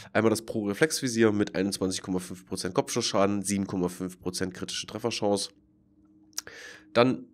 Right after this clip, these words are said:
das erweiterte Magazin mit hundertvier Prozent Magazingröße und achtundzwanzig Komma acht Prozent Feuergeschwindigkeit. Ich weiß, jetzt sagen einige von euch,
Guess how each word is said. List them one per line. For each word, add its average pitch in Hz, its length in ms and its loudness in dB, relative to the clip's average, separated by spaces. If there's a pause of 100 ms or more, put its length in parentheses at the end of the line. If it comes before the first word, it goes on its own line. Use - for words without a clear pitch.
das 101 140 -2
erweiterte 98 420 4
Magazin 92 640 4
mit 104 160 -2
hundertvier 98 400 2
Prozent 95 320 -6
Magazingröße 113 720 2
und 104 260 -4
achtundzwanzig 92 640 -2
Komma - 240 -2
acht - 120 -6
Prozent - 300 -6
Feuergeschwindigkeit. - 760 0
Ich - 120 -10
weiß, 117 220 6
jetzt 110 140 -4
sagen 92 200 4
einige 98 320 0
von 90 140 -6
euch, 98 220 2